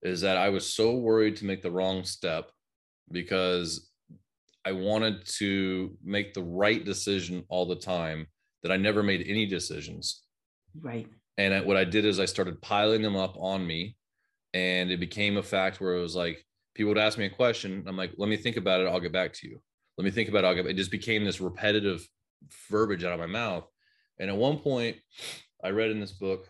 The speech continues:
Speaker 1: um, Traction, where it said, "More harm is done by indecision than wrong decision." And I said, "You know what?" I said, "I had been living in indecision for, like, five years." And I'm like,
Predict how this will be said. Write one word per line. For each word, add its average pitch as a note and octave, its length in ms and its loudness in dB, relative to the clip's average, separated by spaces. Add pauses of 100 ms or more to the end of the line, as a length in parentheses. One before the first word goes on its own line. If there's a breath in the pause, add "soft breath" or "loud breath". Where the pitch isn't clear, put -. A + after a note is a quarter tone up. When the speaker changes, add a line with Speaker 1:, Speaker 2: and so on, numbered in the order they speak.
(260)
Speaker 1:
um, E2+ 600 -2 (800)
Traction, F#2+ 500 0
where F#2 160 0
it D2 80 -2
said, F#2+ 240 2
"More A2+ 240 4
harm A2 240 0
is F#2+ 100 -4
done F#2+ 200 -2
by F2 100 0
indecision F#2 560 -4
than D#2+ 100 -4
wrong E2+ 220 -2
decision." D2+ 480 -8 (880)
And F#2+ 80 -10
I F#2 40 -10
said, F2 180 -10
"You G#2+ 60 -6
know C3 100 2
what?" A#2 360 0 (320)
I - 40 -6
said, G2 180 -10
"I B2+ 100 -2
had D#3 160 2
been G#2 220 4
living A#2 300 4
in G2 240 -4
indecision F2+ 840 -2 (840)
for, A2 160 2
like, G2 260 2
five B2+ 420 0
years." F#2 720 -2 (640)
And G2 100 -6
I'm A2 100 0
like, G2+ 260 0